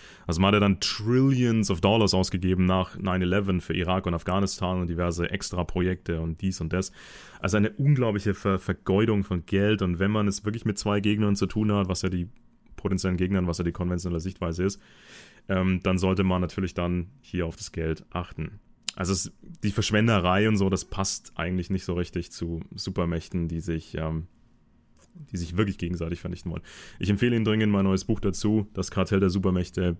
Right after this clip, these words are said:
Band sieben, Weltkrieg oder Weltregierung, finden das unter shop punkt recenter punkt com als Printversion oder als Audiobuch.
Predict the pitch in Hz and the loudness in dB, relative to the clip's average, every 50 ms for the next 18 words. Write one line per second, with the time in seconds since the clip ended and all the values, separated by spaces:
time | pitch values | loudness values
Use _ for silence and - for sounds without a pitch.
0 | - - - - 95 92 92 90 - - - - - - 95 95 87 92 90 87 | -8 -12 -12 -8 -6 -4 -4 -4 -4 -8 -12 -12 -6 -2 -2 0 2 2 0 0
1 | 85 95 - - - - - 98 95 - - - 87 87 85 82 85 90 92 98 | 0 -4 -10 -18 -20 -4 0 0 0 0 0 -2 -2 0 0 2 2 2 2 2
2 | 92 82 92 90 90 87 87 - - 76 90 90 85 - 87 82 87 80 - - | 0 0 0 -2 0 -2 -2 -4 -4 -4 -4 -4 -4 -4 -4 -4 -4 -4 -4 -4
3 | - 104 101 - 98 92 85 92 90 - 95 85 87 - - 82 - 87 87 90 | -4 -4 -4 -2 -2 -2 -2 -2 -2 -2 -2 -2 -2 -4 -4 -6 -2 -2 0 0
4 | 87 80 80 - - - 107 104 95 95 85 85 90 85 87 87 80 80 80 78 | 0 -2 -4 -6 -4 -2 0 0 2 0 2 2 2 2 2 0 -2 -2 -4 -4
5 | 82 82 85 87 82 82 82 - | -4 -4 -4 -4 -4 -4 -6 -8